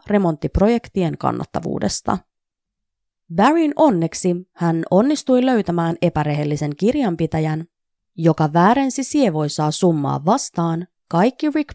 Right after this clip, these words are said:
Pricein vaatimat asiakirjat. Asiakirjoista kävi ilmi, että erityisesti Z-Pestin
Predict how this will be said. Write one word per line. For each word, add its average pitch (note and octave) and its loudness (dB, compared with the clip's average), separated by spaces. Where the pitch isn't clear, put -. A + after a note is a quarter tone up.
Pricein F3+ 0
vaatimat C#3+ -2
asiakirjat. - -6
Asiakirjoista E3 0
kävi F#3 0
ilmi, F#3 0
että F3 0
erityisesti B3 -2
Z-Pestin E3 -2